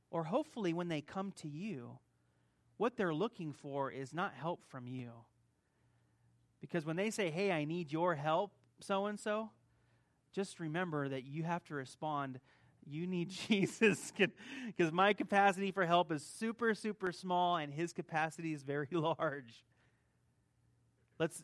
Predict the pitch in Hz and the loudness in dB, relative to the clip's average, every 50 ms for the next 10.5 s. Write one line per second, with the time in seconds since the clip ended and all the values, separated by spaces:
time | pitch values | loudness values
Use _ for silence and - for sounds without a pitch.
0 | - 175 180 175 170 165 - 165 147 165 180 170 180 196 202 202 - - - 165 | -8 -2 2 2 2 2 0 -4 0 2 2 4 6 4 4 2 0 -4 -6 0
1 | 160 190 190 185 185 185 185 175 160 160 175 170 - - 165 - - 190 196 196 | 2 4 6 6 6 4 4 2 0 0 -2 -2 -2 -4 -8 -6 -2 0 0 0
2 | 190 - 190 165 151 175 175 165 - - - 196 180 - 175 175 170 151 147 156 | 0 -4 -10 -8 -6 -4 -4 -4 -6 -8 -10 -10 -12 -10 -10 -10 -10 -8 -6 -6
3 | 156 151 - - - 160 151 151 139 160 160 160 160 156 151 - - - 175 170 | -6 -6 -8 -8 -6 -6 -6 -4 -2 0 0 0 0 -2 -4 -8 -8 -6 -2 -2
4 | 170 165 165 160 151 143 131 120 - - - - - _ - 147 143 190 214 226 | 0 0 0 -2 -2 -4 -6 -8 -12 -16 -20 -20 -20 _ -12 -6 -2 0 0 0
5 | 202 226 208 208 196 165 160 175 165 165 170 165 165 160 131 151 147 139 156 151 | 0 -2 -6 -6 -8 -6 -4 -2 0 0 0 -2 -2 -4 -6 -6 -6 -2 0 0
6 | 156 165 160 - 160 143 135 - - - - - - 170 165 175 185 175 170 175 | 0 0 -2 -4 -6 -6 -6 -8 -10 -16 -12 -6 -4 -2 0 0 2 2 2 2
7 | 185 - 160 160 165 147 143 - 208 190 175 170 156 143 - - - - - - | 0 -2 -4 -4 -4 -4 -4 0 2 2 2 2 0 -2 -10 -16 -20 -14 -6 -2
8 | 165 160 156 - - - - - - 214 208 196 185 - - - - - 233 233 | 0 0 0 0 -4 -12 -8 0 2 6 6 6 6 4 0 -2 6 8 10 10
9 | 240 226 - - - 220 190 202 208 156 151 208 190 170 180 170 - - 185 180 | 10 10 6 -6 -6 -2 2 4 4 6 6 6 6 6 2 0 2 4 6 6
10 | 180 185 180 170 156 151 151 139 - | 6 6 4 0 0 0 0 -2 -6